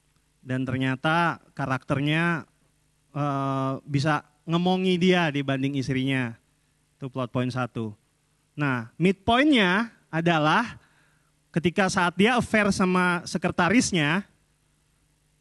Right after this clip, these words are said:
taunya hamil. Ya, kayak gitu. Kehamilan itu, saat dia dapat berita kehamilan itu, itu point of no return. Berarti udah, dia udah nggak bisa lagi, eh,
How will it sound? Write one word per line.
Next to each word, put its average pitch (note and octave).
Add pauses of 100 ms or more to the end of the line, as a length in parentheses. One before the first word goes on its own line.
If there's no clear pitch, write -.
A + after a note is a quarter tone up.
(920)
taunya F3+
hamil. F3 (2750)
Ya, C#3+ (560)
kayak G#3
gitu. F#3 (140)
Kehamilan A3+
itu, G3 (100)
saat F#3
dia F#3
dapat F3
berita F3+
kehamilan F3+
itu, F#3
itu G3
point A3
of G#3+
no G#3+
return. G#3 (1080)
Berarti F3+
udah, A3
dia G#3+
udah A#3+
nggak E3+
bisa F#3
lagi, G#3
eh, E3+